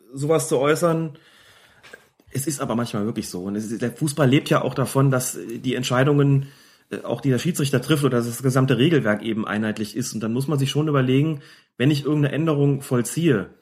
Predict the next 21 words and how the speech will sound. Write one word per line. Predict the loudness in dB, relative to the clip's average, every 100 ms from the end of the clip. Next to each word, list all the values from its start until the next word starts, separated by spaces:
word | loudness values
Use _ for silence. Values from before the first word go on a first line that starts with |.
| _ _ _ _ _ _
muss | -6 -2
ich | 0
mir | 2
schon | 2 2
Gedanken | 4 2 2
darüber | 0 2
machen, | 2 2 2 0
was | 0
heißt | 0 2
das | -2 -4
für | -4 -4
ganz | -6
unten. | -6 -8 -6
Und | -6
jetzt, | -6 -8 -10
ähm, | -10 -10 -12 -18 _ _ -20 _ _ _ _ _ _ _ -2
wenn | 0
ich | 0
jetzt | -2 0
aber | 2 4
mir | 4 2 0